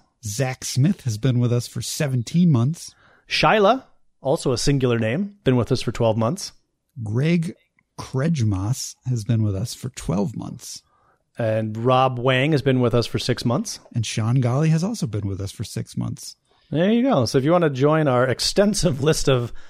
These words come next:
Speaker 2: what is that, twelve patrons, uh, you can do so by visiting us at the aforementioned patreon dot com forward slash danger room podcast, where, uh, we do some stuff,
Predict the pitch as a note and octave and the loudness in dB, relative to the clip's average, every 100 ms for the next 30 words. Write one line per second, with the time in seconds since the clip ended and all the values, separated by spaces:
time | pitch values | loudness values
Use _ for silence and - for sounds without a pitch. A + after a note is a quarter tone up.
0 | - _ - B2+ G2+ G2 - C3+ C#3 C#3 | -20 _ -8 -4 -4 -6 0 4 4 4
1 | D#3+ D#3+ G3+ A#3 G#3+ - - D3+ D3+ E3+ | 2 4 2 2 0 -2 -8 -2 2 4
2 | G#3 C#4+ C#4+ F4+ F#4 D3+ B2 A#2 A2+ C#3+ | 4 4 6 6 6 4 2 2 2 2
3 | C#3+ C#3 B2 C3 C#3+ G3 D#3+ D3+ E3+ - | 2 2 2 2 0 0 0 2 2 0
4 | C#3+ D3+ C3+ D#3 A#3+ - D3 C3 C3 - | 0 2 2 2 2 2 2 2 0 -6
5 | - - - B2+ C3+ - C3 B2+ A#2 A2+ | -16 -20 -6 0 0 4 4 4 4 2
6 | A2 - A2 G#2 A#2 A2 G#2 - G#2+ F#2+ | 2 -2 -2 -2 0 0 0 0 0 0
7 | A2 G#2+ G#2 A2 G2+ D3 G3+ G3+ A3 G#3+ | -2 -2 0 -2 -2 2 2 4 2 2
8 | - F#3 F#3+ F#3 - - - _ - C#3 | 4 6 6 4 -4 -20 -20 _ -4 0
9 | D3 D3+ F3 E3 F3+ F3+ F3 F3 D#3+ - | 2 2 0 2 2 4 4 2 0 -6
10 | - _ - C4 B3+ - G#3 A#3 - - | -18 _ 0 2 2 4 4 4 0 -8